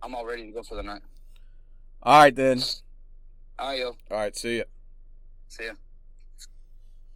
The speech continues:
Speaker 2: There you go. That's my boy. That's my boy. I don't know how that sounded, but sometimes you just <laughs> gotta surprise somebody.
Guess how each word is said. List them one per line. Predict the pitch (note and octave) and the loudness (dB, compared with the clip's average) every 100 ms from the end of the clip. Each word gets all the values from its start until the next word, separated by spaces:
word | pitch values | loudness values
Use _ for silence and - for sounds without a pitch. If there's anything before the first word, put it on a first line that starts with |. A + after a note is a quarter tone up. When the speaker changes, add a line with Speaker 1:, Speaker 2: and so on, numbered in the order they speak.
| - - - - | -18 -18 -16 0
Speaker 2:
There | B2+ | 4
you | D3 D3+ | 6 10
go. | E3 D#3 C#3 - - - - - - - - - - - - - - - | 12 12 12 6 2 -4 -10 -16 -18 -18 -18 -18 -18 -18 -18 -18 -18 -12
That's | - C3 | -6 -6
my | C#3+ | -4
boy. | C3+ D3 D#3 D3 B2 - - - - - - - - - - | -2 6 8 8 6 0 -10 -12 -12 -14 -14 -14 -14 -16 -6
That's | - F#3 G3+ - | 4 8 8 6
my | F#3+ | 0
boy. | F#3 F#3+ F#3+ D#3+ B2+ G#2 - - - - - - | 2 6 10 10 8 4 -6 -14 -16 -14 -12 -8
I | - | -2
don't | D3+ E3+ | 0 4
know | E3 | 6
how | F3 | 6
that | E3 E3 | 6 4
sounded, | - F3 F3+ F3+ F#3+ G3 - - - - - - - - | 0 -2 0 -2 -4 -2 -4 -4 -16 -20 -20 -20 -20 -2
but | B2+ B2+ A#2+ - - - | 4 6 6 0 -18 -18
sometimes | - D3+ D#3 F#3+ G3+ | -4 0 8 8 8
you | E3+ | 4
just | F#3+ - | 2 8
<laughs> | F#3 | 10
gotta | F3+ E3 | 12 10
surprise | - E3 - F#3+ F#3 | 4 2 10 12 12
somebody. | - D3+ C#3+ C3 B2 | 12 6 8 10 8